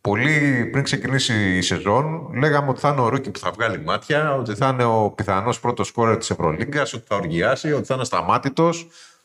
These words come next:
ότι, ότι, ότι, ότι. Η Φενέρμπαξε τον απέκτησε για συμπληρωματικό ρόλο και όλοι λέγαμε αν θα βρει λεπτά συμμετοχής, τι θα κάνει, πώς θα το κάνει. Βρίσκει ρόλο,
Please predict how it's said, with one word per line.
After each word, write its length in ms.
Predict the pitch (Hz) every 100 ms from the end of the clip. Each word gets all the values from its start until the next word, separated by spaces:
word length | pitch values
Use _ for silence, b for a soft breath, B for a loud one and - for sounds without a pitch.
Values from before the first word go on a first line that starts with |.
| _
ότι, 300 | 135 139 143
ότι, 240 | 143 143
ότι, 260 | 139 113 127
ότι. 400 | 117 - - - B B B B B B -
Η 100 | -
Φενέρμπαξε 500 | - 127 165 165 -
τον 180 | 156
απέκτησε 680 | 117 - 113 - - 123 156
για 160 | 127 127
συμπληρωματικό 640 | - 123 120 120 127 165
ρόλο 240 | 156 147
και 140 | - 156
όλοι 140 | 147
λέγαμε 600 | 131 151 160 165 165 165 - B B -
αν 160 | 139
θα 120 | 135
βρει 160 | 139 143
λεπτά 240 | 131 135
συμμετοχής, 720 | 127 127 113 87 - 143 131
τι 20 | -
θα 100 | 120
κάνει, 380 | - 123 131 127
πώς 180 | - 123
θα 100 | 120
το 100 | 101
κάνει. 340 | 120 95 71 - _ _ _ _ _ _ _ _ _ _ _ _ _ _ _ _
Βρίσκει 440 | 127 147 202 -
ρόλο, 580 | 107 85 82 78 85 87